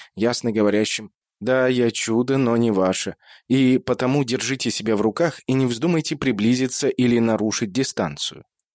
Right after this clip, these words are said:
"Ну что вы", — сказала она бархатным, с лёгкой хрипотцой голосом, который любой мужчина назовёт сексуальным. "Я рада помочь.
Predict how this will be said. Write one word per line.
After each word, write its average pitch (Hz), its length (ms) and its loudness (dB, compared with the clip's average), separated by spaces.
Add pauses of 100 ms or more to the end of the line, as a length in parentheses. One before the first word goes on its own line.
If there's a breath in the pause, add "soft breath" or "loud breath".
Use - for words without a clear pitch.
(120)
"Ну 208 80 2
что 165 340 2
вы", — 95 160 -6
сказала 110 440 0
она 104 140 0
бархатным, 117 600 -4 (220 loud breath)
с - 120 -8
лёгкой 127 280 -2
хрипотцой 117 640 -4
голосом, 127 560 0 (220 loud breath)
который 156 340 -2
любой 127 320 0
мужчина 135 420 0
назовёт 113 420 0
сексуальным. 87 600 -4 (380 loud breath)
"Я 165 340 2
рада 175 200 0
помочь. 98 480 -4